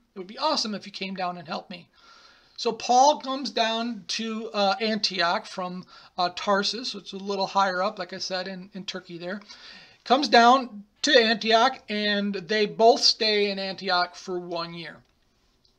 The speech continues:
And they're teaching in Antioch for a year. Uh, they're teaching other, um, Jews how to be more Christ-like. They're teaching Gentiles to be,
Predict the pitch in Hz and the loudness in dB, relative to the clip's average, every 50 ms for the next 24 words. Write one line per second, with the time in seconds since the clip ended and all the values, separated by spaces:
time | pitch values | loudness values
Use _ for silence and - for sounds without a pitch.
0 | _ - - - - 226 202 190 196 175 175 175 185 180 175 _ - - - 220 | _ -20 -20 -12 -10 -8 -8 -8 -8 -8 -6 -6 -6 -6 -8 _ -6 -6 -4 -4
1 | 220 202 208 208 208 202 196 185 - _ - - - _ - _ - - 196 185 | -6 -4 -4 -4 -4 -4 -6 -8 -10 _ -20 -20 -20 _ -20 _ -8 -6 -4 -4
2 | 190 190 180 180 185 202 _ _ - 180 170 170 175 - 185 185 165 156 165 - | -4 -6 -8 -12 -14 -16 _ _ -12 -12 -12 -12 -12 -14 -14 -10 -10 -10 -10 -10
3 | - - - 170 165 165 165 156 - - - - _ _ _ _ - - - - | -14 -14 -12 -12 -12 -12 -16 -18 -18 -20 -20 -20 _ _ _ _ -20 -20 -20 -20
4 | - - _ - - 175 175 170 185 190 185 - - 233 233 208 - - 214 208 | -20 -20 _ -4 -2 -2 0 0 -2 -4 -4 -4 -4 -2 -2 -2 -2 -2 -2 0
5 | 202 202 202 - 202 202 202 196 202 196 190 190 196 190 185 185 - _ _ - | -2 -4 -6 -4 -2 -2 0 2 2 0 2 2 0 0 -2 -4 -8 _ _ -14
6 | 202 190 185 180 180 175 180 190 151 165 220 247 247 247 247 247 240 240 - - | -10 -8 -6 -6 -6 -6 -8 -8 -4 -2 0 2 2 2 0 0 0 -2 -2 0
7 | 196 202 208 202 190 214 208 208 202 202 202 202 - 208 208 202 202 - 214 196 | 0 0 0 0 -2 -4 -4 -2 -2 -2 -4 -2 -2 -2 -2 -2 -2 -2 -2 0
8 | 196 190 185 - 190 180 170 - - 202 202 202 - 202 190 185 170 220 226 226 | 0 -2 -4 -6 -10 -12 -10 -8 -8 -8 -8 -6 -6 -8 -8 -6 -2 0 0 0
9 | 214 - 185 208 202 190 185 180 - 190 180 202 196 190 190 | 0 -2 -4 -2 -2 -2 -4 -6 -8 -8 -8 -8 -8 -8 -10